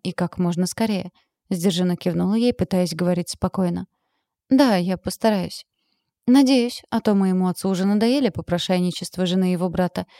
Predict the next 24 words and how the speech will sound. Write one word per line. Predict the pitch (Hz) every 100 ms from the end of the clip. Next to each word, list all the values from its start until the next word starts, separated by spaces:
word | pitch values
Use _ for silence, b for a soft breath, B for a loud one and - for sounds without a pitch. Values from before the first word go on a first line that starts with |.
| b
и | -
мы | 220 190
до |
сих | 180 175 -
пор | 185 170
не | 180
понимаем, | 175 185 247 220
почему | - - 185
она | 185 180
решила». | 175 - 185 180 - _ _ _ _ _ _
«Рот | 214 208 175
закрой, | 156 180 - 247 277
когда | 196 170 180
говоришь | 175 180 180
о | 196
моей | 185 185
матери», | 185 180 - 185 185 - _ _ _
грубо | 175 190 175 180
рявкнула, | 180 180 - 226 233
не | 202
ожидая | 180 170 185 180
от |
себя | - 185 175
подобного. | 180 180 180 185 175